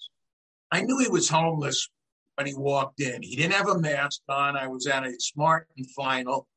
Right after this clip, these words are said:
here in the marina, and he wa-, and I just wanted to keep my eye on him. He was about six-foot-six,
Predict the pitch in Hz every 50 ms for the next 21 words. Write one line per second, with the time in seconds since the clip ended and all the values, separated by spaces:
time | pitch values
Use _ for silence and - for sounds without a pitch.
0 | _ _ _ - - 151 147 147 147 147 147 139 139 131 123 117 113 113 113 113
1 | - 139 147 143 - _ _ _ _ _ _ _ _ _ _ - - - - -
2 | 131 131 127 127 123 131 147 - - - - 139 143 156 175 170 160 190 208 -
3 | - 214 214 208 196 180 - - 190 190 185 151 147 147 147 151 156 151 147 139
4 | - - _ - - - - 107 113 - - - - - - - - 175 190 190
5 | - - - 170 180 160 - - - - - - 147 139 143 151 151 - - -
6 | - -